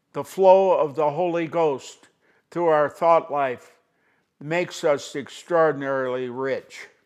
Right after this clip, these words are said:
John seven thirty-seven through thirty-nine. "Let everyone who is thirsty come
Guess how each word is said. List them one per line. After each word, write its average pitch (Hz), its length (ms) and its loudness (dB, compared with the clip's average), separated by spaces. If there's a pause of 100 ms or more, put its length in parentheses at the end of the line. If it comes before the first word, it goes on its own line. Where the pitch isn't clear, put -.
(240)
John 139 380 -2
seven 131 560 -2 (140)
thirty-seven 135 720 -6
through 135 200 -16
thirty-nine. 123 720 -10 (340)
"Let 156 180 2
everyone 160 720 -2
who 147 180 -6
is 135 200 -8
thirsty 143 500 -6
come 135 440 -6